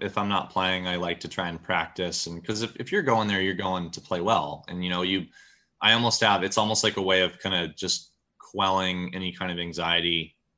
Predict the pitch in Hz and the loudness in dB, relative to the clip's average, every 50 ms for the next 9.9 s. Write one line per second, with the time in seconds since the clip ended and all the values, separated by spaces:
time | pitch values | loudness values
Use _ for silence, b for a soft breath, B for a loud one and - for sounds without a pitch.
0 | _ _ _ - 90 87 82 82 76 78 76 82 78 71 65 65 65 - _ - | _ _ _ -2 0 0 0 0 -2 -2 -2 -2 -2 -2 -4 -6 -10 -12 _ -2
1 | - 104 98 95 95 92 92 92 87 87 - - - - 117 107 110 107 98 90 | 0 2 4 4 4 2 2 2 0 -2 -4 -2 2 4 6 6 6 4 2 2
2 | 87 87 - 110 107 - _ _ - - 104 104 104 110 110 107 101 95 95 98 | 2 2 2 2 2 -2 _ _ -2 0 0 4 4 4 4 4 4 6 6 6
3 | 95 92 90 95 92 90 90 - 92 - 107 110 123 143 135 - 113 104 98 - | 6 6 4 4 2 2 0 -2 0 2 4 4 4 4 2 2 2 2 2 2
4 | - - - 101 92 - - - 87 87 87 80 85 82 80 80 80 B B B | 2 2 2 2 2 2 2 2 2 2 2 0 0 -2 -4 -6 -8 B B B
5 | B B B _ 107 107 101 95 104 95 95 101 98 95 82 - - 95 92 87 | B B B _ 4 4 4 4 2 0 2 4 4 4 4 4 4 4 4 4
6 | 85 78 - _ _ _ _ _ _ _ - 95 110 - - - 92 85 - - | 2 -2 -6 _ _ _ _ _ _ _ -2 0 0 0 2 2 2 0 0 0
7 | 90 87 87 90 90 82 90 85 - - 87 - - 92 82 80 78 - - - | 0 0 2 2 0 0 -2 -4 -6 -6 -6 -4 -2 -2 -2 -4 -4 -2 0 2
8 | 127 120 110 98 87 80 - 90 85 82 - - 90 87 95 90 87 87 85 85 | 4 4 4 4 2 2 0 0 -2 -2 -2 -2 0 0 0 0 0 0 -2 -2
9 | 80 87 90 87 85 82 90 101 101 90 87 - - - - - - | 0 0 0 0 0 2 4 4 6 6 4 4 2 0 0 -4 -8